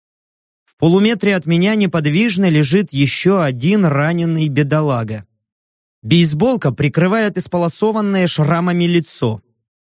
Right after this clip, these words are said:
На краю выступа сидит злобная, сгорбившаяся Йорка с демонстративно зажатым в руке шилом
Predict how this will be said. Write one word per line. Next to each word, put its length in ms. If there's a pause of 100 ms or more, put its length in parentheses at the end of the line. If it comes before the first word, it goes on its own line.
(680)
На 100
краю 320
выступа 460
сидит 360
злобная, 840 (160)
сгорбившаяся 1080
Йорка 580 (240)
с 120
демонстративно 880
зажатым 600
в 40
руке 360
шилом 640